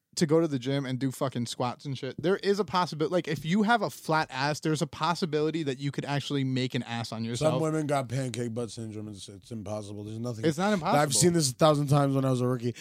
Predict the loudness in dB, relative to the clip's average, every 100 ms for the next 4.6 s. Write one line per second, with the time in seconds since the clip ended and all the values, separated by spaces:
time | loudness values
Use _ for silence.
0 | -8 -6 -2 -2 -2 -4 -4 -2 -2 -2
1 | -4 -2 2 2 4 2 2 4 4 4
2 | 4 4 2 0 0 0 0 -2 -2 0
3 | 0 0 -2 -4 -4 -2 -2 -2 -2 -2
4 | -2 -2 -2 0 -2 -2